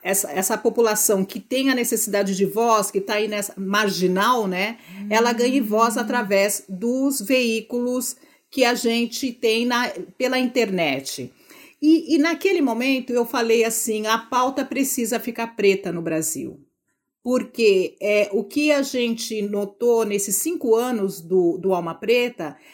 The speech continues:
Speaker 1: é que muitas pautas que o Alma Preta colocou no ar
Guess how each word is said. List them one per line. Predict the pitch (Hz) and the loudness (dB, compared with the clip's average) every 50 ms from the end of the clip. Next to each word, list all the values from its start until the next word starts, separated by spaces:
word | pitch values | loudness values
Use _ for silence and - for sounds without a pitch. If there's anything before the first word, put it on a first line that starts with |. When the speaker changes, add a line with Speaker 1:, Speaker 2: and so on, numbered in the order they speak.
| - _ - | -12 _ -2
Speaker 1:
é | 208 233 | -2 0
que | 226 - 302 | 4 4 6
muitas | 285 269 254 262 285 339 392 427 415 403 - 285 240 233 - | 6 6 6 4 4 2 2 -2 -4 -4 -6 -6 -4 -4 -6
pautas | - - 214 202 180 165 170 - - 147 151 151 - - - - | -6 -4 -4 -4 -4 -4 -6 -8 -10 -10 -8 -6 -6 -8 -8 -6
que | - 294 330 | -2 0 2
o | 320 | 2
Alma | 285 262 240 233 220 | 2 2 0 0 -2
Preta | 220 - 208 202 185 180 165 - - 165 151 147 139 - - | -2 0 4 4 4 4 4 0 -6 -8 -8 -8 -8 -10 -6
colocou | - 269 277 262 254 - 262 233 226 | -4 -2 -2 -2 -2 0 0 0 2
no | 202 180 175 | 0 -2 -2
ar | 190 220 233 233 214 175 - - | 0 0 0 0 0 -2 -6 -10